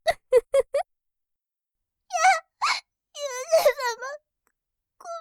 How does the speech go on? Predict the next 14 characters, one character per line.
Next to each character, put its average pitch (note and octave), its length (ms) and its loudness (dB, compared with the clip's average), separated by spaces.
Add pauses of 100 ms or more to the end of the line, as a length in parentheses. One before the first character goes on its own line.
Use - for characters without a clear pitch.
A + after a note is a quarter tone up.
(320)
な - 60 4 (140)
さ F5+ 140 4
い。 - 20 -4 (960)
私 G#4+ 340 -8
が、 A#4+ 60 -6
不 - 0 -
甲 B4 60 0 (920)
斐 A4 240 6
な B4 220 -2
い A4 60 -6
ば G#4 100 -6
か A4+ 60 -2 (340)
り C5 120 2
に A#4 60 -8